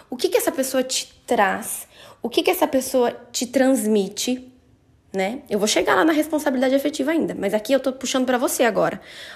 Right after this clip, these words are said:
pra você trazer a sua, uma consciência, porque a responsabilidade afetiva não é só pro outro, é principalmente pra você.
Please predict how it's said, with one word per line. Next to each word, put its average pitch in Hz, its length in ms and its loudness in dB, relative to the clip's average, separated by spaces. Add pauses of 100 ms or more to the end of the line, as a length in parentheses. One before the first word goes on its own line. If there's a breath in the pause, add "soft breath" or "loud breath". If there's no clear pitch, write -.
pra 214 140 2
você 202 400 2
trazer 233 640 2
a 208 60 -6
sua, - 260 -6 (200)
uma 214 200 0
consciência, 254 960 2 (1120 loud breath)
porque 277 220 4
a 277 40 6
responsabilidade 254 720 4
afetiva 240 680 0 (840)
não 226 440 2
é 254 60 0
só 285 120 0
pro 392 180 2
outro, - 400 0 (1900)
é 214 80 0
principalmente 302 560 4
pra 285 120 2
você. - 420 -2